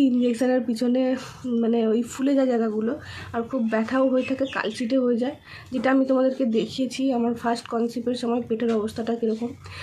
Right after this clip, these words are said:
ওটা তো অনেকটা ভালো হয়ে গেছিলো, তারপরে ভিডিওটা করা। তার আগে পুরো পেটময় শুধু ওরকম কালচে দাগ, লালচে দাগ, আর পুরো পেট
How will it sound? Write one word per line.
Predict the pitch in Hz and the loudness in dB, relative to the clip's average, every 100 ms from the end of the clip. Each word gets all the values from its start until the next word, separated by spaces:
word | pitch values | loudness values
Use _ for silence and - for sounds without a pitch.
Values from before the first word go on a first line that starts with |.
| - 262 | -10 -2
ওটা | 233 | -2
তো | 247 320 | 0 4
অনেকটা | 262 269 311 | 4 2 0
ভালো | 247 220 254 | 0 2 4
হয়ে | 269 247 | 4 4
গেছিলো, | 240 262 277 | 2 0 -2
তারপরে | 240 220 240 240 254 | 0 -2 0 0 2
ভিডিওটা | 240 240 233 262 | 2 0 0 -2
করা। | 226 208 302 - - - - - - - - - | 0 0 -2 -6 -8 -10 -14 -20 -12 -10 -10 -10
তার | 220 214 | -2 0
আগে | 220 240 | 2 2
পুরো | 233 - - 302 285 | 0 -2 -4 -2 0
পেটময় | 247 240 247 240 247 | 0 2 2 2 0
শুধু | 254 247 269 - - - - | 0 -4 -4 -10 -10 -6 0
ওরকম | 233 240 240 240 - - - | 2 2 2 0 -4 -8 -2
কালচে | 233 226 262 | 0 2 2
দাগ, | 226 240 254 | 2 2 2
লালচে | 220 220 233 233 | 2 2 2 0
দাগ, | 247 285 - - - - - | 0 -2 -6 -6 -8 -8 -6
আর | 220 254 | -6 0
পুরো | 262 | 0
পেট | 262 247 240 | 2 0 0